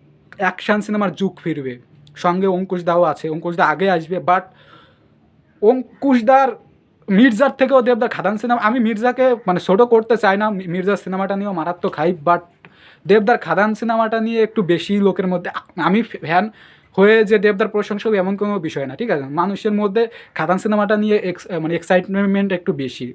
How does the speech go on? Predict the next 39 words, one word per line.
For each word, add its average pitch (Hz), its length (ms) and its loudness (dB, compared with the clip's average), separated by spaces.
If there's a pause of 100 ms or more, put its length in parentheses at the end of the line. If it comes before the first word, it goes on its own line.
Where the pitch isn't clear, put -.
মানে 139 180 -6 (380)
মির্জার 175 400 2
থেকে। 123 180 -8
মির্জা 170 360 0
নিয়েও 233 220 0
তো 262 120 -6
ভাই 247 140 -2
মারাত্মক 202 480 -2
এক্সাইটেড, 131 400 -6
আর 160 120 -10
ভাই 214 280 0 (360)
ট্রেন্ডিংয়ে 262 400 2
চলছে, 135 340 -8
but 214 120 0 (240)
খাদান 247 360 0
নিয়ে 262 240 -2
একটু 247 180 -2
বেশি 147 540 -4
লোকের 139 300 -6
মধ্যে। 123 320 -10 (300)
অঙ্কুশ 269 280 4
দা 262 100 6
হচ্ছে 254 180 2
দেবদার 220 280 2
ছোটা 185 280 0
ভাই, 139 140 -4
ঠিক 254 140 -2
আছে? 170 100 0
দেবদার 180 360 -4
পিছন 214 260 0
পিছন 208 220 0
চলবে, 139 340 -4 (920)
কিন্তু 233 220 2 (280)
রিলিজ 233 340 4
হচ্ছে 269 240 0
কিন্তু 269 180 -2
অঙ্কুশ 240 340 0
দার 226 140 2
আগে, 147 280 0